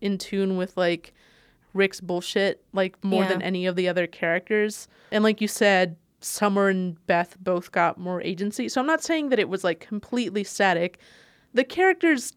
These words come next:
Speaker 1: went somewhere, but, like, overall, I feel like the, the narrative arc didn't go some, I mean, the,
Speaker 2: Yeah.
Speaker 1: it says something that by the end, they wink at you and go, "Yes,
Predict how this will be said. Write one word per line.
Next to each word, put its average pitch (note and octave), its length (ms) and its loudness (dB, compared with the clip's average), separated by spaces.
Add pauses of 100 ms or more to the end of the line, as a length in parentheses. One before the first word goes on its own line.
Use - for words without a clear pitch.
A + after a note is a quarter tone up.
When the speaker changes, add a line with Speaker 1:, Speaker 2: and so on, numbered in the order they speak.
(160)
Speaker 1:
went A3 460 -2
somewhere, F#3+ 680 0
but, F3 180 -2
like, G3 220 0
overall, A3+ 400 4
I G#3 100 4
feel G#3 160 -4
like G3 180 -2
the, E3+ 160 -8 (340)
the G3+ 80 2
narrative G3 580 2
arc - 460 0 (480)
didn't G#3 300 0
go D4 140 2
some, C4+ 440 -6
I C4 80 2
mean, C#4+ 260 -2
the, C#4 100 -2
Speaker 2:
Yeah. G3 220 -2
Speaker 1:
it F3 140 0
says F4 240 2
something B3+ 300 0
that G#3 140 2
by G#3+ 120 4
the G3 180 -2
end, A3+ 380 4 (460)
they A3 140 4
wink A3+ 300 4
at G#3+ 120 4
you G3+ 160 0
and G3 140 2
go, G3 180 2
"Yes, F#3+ 540 0